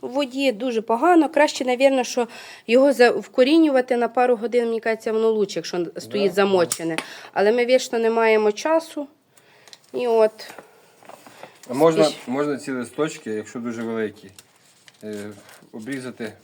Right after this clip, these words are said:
Speaker 2: чуть більше, навіть на, наполовину.
Speaker 1: Щоб
Speaker 2: Отакої.
Speaker 1: теж не загнивало бабага.
Speaker 2: Ну, да.
Speaker 1: І, е, Вітя, рідше, навірно, будеш робити, не густо.
Speaker 2: Не густо?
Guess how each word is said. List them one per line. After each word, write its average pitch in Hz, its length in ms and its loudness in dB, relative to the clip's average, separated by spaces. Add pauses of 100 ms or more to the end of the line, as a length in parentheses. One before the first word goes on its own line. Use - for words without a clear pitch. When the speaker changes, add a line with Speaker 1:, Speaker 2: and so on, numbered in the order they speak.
(500)
Speaker 2:
чуть 107 140 -14
більше, 123 260 -12
навіть 113 220 -8
на, 110 120 -10 (120)
наполовину. 101 640 -12 (1600)
Speaker 1:
Щоб 262 200 -10
Speaker 2:
Отакої. 220 200 -2
Speaker 1:
теж 208 120 0
не 185 100 0
загнивало 180 840 -4
бабага. 185 500 -12
Speaker 2:
Ну, 214 60 -16 (120)
да. - 280 -12
Speaker 1:
І, 240 200 4
е, 226 240 8
Вітя, 233 320 6
рідше, 208 380 -2
навірно, 165 580 -4
будеш 170 380 -10
робити, 165 460 -8
не 190 220 0
густо. 180 540 -6 (720)
Speaker 2:
Не 110 160 -12
густо? 113 380 -12